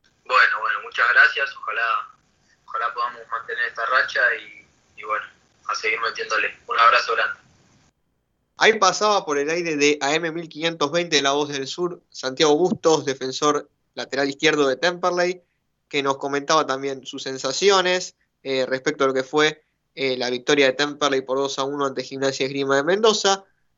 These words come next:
Speaker 2: Eh, como una suerte de cierre en este programa, después de todo lo que hemos analizado, reflexionado, propuesto en relación a lo que vemos, a lo que,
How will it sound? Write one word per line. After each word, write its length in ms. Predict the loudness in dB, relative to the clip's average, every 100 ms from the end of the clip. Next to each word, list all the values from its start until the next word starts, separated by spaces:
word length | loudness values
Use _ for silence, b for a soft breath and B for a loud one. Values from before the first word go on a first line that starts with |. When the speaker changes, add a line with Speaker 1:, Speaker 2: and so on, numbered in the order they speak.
| -4
Speaker 2:
Eh, 260 | 2 2
como 200 | 2 2
una 140 | 2 2
suerte 300 | 0 0 2
de 100 | 0
cierre 300 | 2 2 2
en 60 |
este 200 | -2 -2
programa, 540 | -2 0 0 0 -2 -4 b _ -12
después 300 | -10 -6 -2
de 120 | -2
todo 280 | 2 4 4
lo 200 | 2 0
que 140 | 0
hemos 340 | 0 -2 -6 -8
analizado, 600 | -8 -8 0 4 4 4
reflexionado, 920 | -2 -6 -10 -12 -8 -2 0 0 -2
propuesto 760 | -8 -8 -4 -6 -4 -4 -4 -8 _ -14
en 120 | -6
relación 360 | -4 0 2
a 40 | 4
lo 160 | 4
que 120 | 2 2
vemos, 360 | 2 2 2
a 60 | 0
lo 120 | 0
que, 200 | -6 -10